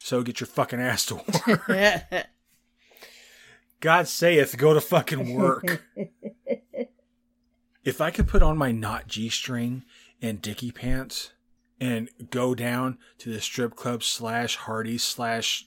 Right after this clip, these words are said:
Speaker 1: truck stop slash rest stop slash gas station, he can go work on the fucking railroad.
Speaker 2: Mm-hmm.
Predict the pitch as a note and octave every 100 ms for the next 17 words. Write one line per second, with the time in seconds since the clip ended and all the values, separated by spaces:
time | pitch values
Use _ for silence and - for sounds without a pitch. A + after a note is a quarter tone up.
0 | _ - B2+ A#2+ - B2+ B2 - - A#2
1 | A2+ - A#2 A2+ - A#2 G#2+ - A#2 -
2 | G#2+ A2+ - C#3 C#3 E3+ F#3 _ _ _
3 | _ _ _ - D3 G#3+ G#3 F#3+ F3+ F3
4 | D#3 C3+ D3+ C#3+ B2+ A#2+ G#2 F#2 F2 _
5 | _ _ _ G#3 G#3 G#3